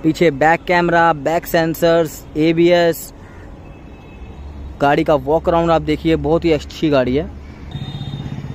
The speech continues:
अब गाड़ी का walk around आपको left side से भी दिखा देते हैं एक बार।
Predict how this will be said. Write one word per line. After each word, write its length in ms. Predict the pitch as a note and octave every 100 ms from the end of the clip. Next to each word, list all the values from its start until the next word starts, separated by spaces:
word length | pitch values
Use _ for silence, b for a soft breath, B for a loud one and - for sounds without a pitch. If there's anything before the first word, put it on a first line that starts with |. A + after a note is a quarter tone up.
| -
अब 100 | A#2
गाड़ी 220 | C3 C#3
का 100 | D3+
walk 320 | C3+ C3+ D3+
around 200 | D#3+ D#3+
आपको 200 | D#3 D3
left 240 | D#3 D3+ E3
side 180 | E3 E3
से 120 | E3+
भी 100 | D#3+
दिखा 220 | D#3 C#3+
देते 180 | C#3+ D3+
हैं 80 | D3
एक 100 | C#3
बार। 140 | G#3